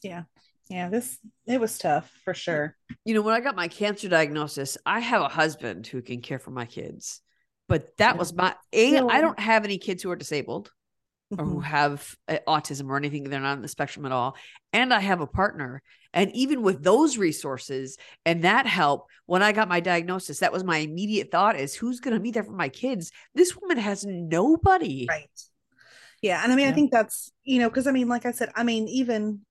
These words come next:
Speaker 1: I think about those things. And I, I don't have any illnesses that are like, you know, I think, but I think about that. Like, what if something was to happen to me? Because even though I know that I have good family and I have people that would take care of my kids, you know,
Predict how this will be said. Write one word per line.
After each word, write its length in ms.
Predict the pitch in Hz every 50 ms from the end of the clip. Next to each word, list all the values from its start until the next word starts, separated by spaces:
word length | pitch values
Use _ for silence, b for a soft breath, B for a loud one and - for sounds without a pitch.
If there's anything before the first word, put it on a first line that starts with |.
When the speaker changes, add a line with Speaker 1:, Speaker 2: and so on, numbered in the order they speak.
| _ _ -
Speaker 1:
I 140 | 294 370 440
think 160 | 427 427 370
about 160 | 302 254 247 254
those 180 | - 202 -
things. 260 | - 240 233 240 220
And 100 | 226 -
I, 100 | 233 233 - - _ _ _ _ -
I 160 | 262 277 285 240
don't 300 | - - 277 359 403 302
have 220 | 240 226 208 202
any 140 | 202 202 196
illnesses 600 | - - 208 208 202 196 190 - - 190 185 -
that 120 | - 196 185
are 160 | 175 175 170
like, 380 | 170 165 147 151 156 - - - _
you 120 | - 240 226
know, 120 | 208 190
I 100 | 180 190
think, 300 | 190 - 208 202 185 - _ _ - _ _ b b b b b b b b b b b b _ _ _ -
but 100 | 233 247
I 120 | 254 262
think 240 | 254 - 339 392 -
about 260 | 277 196 180 165 -
that. 160 | - 165 143
Like, 120 | 165 185 - -
what 280 | 202 202 247 269 302
if 120 | 330 302 -
something 320 | - 262 220 247 233 220
was 160 | 208 190 -
to 80 | - 185
happen 320 | 196 247 285 294 285 220
to 120 | 208 - 196
me? 200 | 175 160 165 185
Because 240 | 240 233 320 320 -
even 200 | 339 381 403 415
though 100 | 381 349
I 100 | 330 311
know 300 | 285 277 277 269 277 285
that 140 | 262 277 247
I 60 | 247
have 200 | 254 262 269 240
good 180 | - - 277 262
family 480 | - - 247 240 247 247 247 247 247 240
and 60 | 233
I 40 | 220
have 260 | 214 214 233 247 240
people 280 | - - 254 - 254 233
that 240 | 208 202 170 - -
would 180 | 220 214 -
take 220 | - - 214 185 -
care 180 | - 233 226
of 60 | 240 226
my 100 | 220 214
kids, 480 | - - 233 220 214 202 196 - - -
you 160 | - 233 220
know, 280 | 202 185 185 180 -